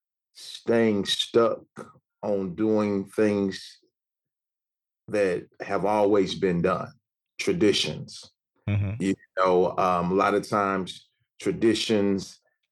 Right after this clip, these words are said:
Speaker 1: and it's been like this, and this is how they did it. So people become stuck in that place, and their, their minds become closed, you know, basically become in a prison of, you know,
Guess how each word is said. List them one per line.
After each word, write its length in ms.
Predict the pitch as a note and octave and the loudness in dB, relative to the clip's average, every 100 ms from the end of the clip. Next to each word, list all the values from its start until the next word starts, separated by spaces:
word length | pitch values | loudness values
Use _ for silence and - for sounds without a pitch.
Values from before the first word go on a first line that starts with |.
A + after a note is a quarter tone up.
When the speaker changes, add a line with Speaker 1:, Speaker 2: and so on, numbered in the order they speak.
| _ | _
Speaker 1:
and 220 | G2 F#2 | -2 2
it's 180 | F#2 - | 0 -2
been 260 | - A2 A2 | 0 2 4
like 360 | G#2+ G#2 - | 2 0 -2
this, 520 | - G2+ G2+ - - F2 | 0 2 2 -2 -14 -10
and 180 | D#2+ | 0
this 200 | F#2 F2+ | 0 2
is 140 | F#2 F2 | -4 -2
how 260 | G2 F2 | 0 0
they 240 | E2 G#2 G2 | 2 2 2
did 280 | F2+ G2+ G2 | 2 4 4
it. 220 | F#2 D#2 _ _ _ _ | 4 0 _ _ _ _
So 160 | - | -6
people 280 | - C3+ B2+ | -2 0 0
become 360 | G#2 G#2 A#2+ G#2 | 0 0 2 0
stuck 440 | - - B2 A#2 | 0 4 4 2
in 160 | A2 G#2 | -2 0
that 220 | G2+ - | -2 -2
place, 440 | - F2+ - - - - _ _ _ _ - | -6 -8 -10 -20 -20 -20 _ _ _ _ -4
and 380 | G2 F2+ F2+ | 0 0 2
their, 240 | G2 F#2+ E2 | 4 4 2
their 220 | F#2 G2 | 2 2
minds 500 | F#2 A2 B2+ A#2 G#2 | 2 2 2 0 -2
become 440 | - G#2+ A2+ G2 F2+ | -6 -6 -4 -4 -4
closed, 880 | - D3 D3 G2 - - - - - _ _ _ _ _ | 0 4 4 2 0 -10 -18 -20 -20 _ _ _ _ _
you 300 | G2+ G#2+ G#2 | -4 -2 -2
know, 220 | G2+ G2 | 0 0
basically 460 | E2 A#2+ C3 A#2 G#2 | 2 2 0 -4 -4
become 440 | G#2+ G#2+ A#2 A2 | -4 -2 0 2
in 140 | G#2 | 0
a 40 | F#2+ | -2
prison 800 | - - F3+ G3 G2 F#2+ F2+ E2+ _ _ _ - | -2 4 6 4 0 -4 -4 -10 _ _ _ -2
of, 420 | A2+ G#2 F#2+ E2 | 2 2 2 -2
you 220 | G#2+ A#2+ | -2 2
know, 640 | A2+ G#2+ G#2 G2+ F#2 E2 | 4 4 4 4 2 -2